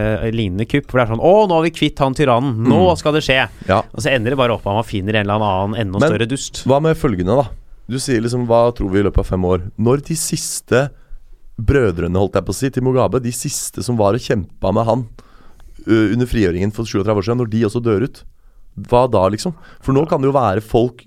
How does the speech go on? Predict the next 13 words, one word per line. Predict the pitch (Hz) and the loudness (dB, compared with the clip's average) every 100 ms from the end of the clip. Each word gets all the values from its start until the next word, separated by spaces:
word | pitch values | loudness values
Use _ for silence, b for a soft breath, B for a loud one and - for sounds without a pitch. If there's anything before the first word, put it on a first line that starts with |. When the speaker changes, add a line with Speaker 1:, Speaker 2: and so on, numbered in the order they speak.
| 113 | -2
Speaker 2:
gammeldagse, | 143 117 87 87 87 90 - 113 | -2 0 -2 -2 -2 -4 -6 -6
konservative | - 120 95 92 117 | -6 -2 -2 -2 -4
folk | - 123 | -2 -2
som | - 113 117 b b | 0 -2 -2 b b
kjempa | - 131 85 107 | -2 -2 0 -2
sammen | 110 104 90 | 0 0 0
med | 104 | 0
Mugabe, | 107 90 101 | 0 0 -2
som, | 117 117 B | -2 -2 B
ja, | 107 107 127 | 2 2 4
de | 127 | 0
vil | 123 | 0
fjerne | 117 | 0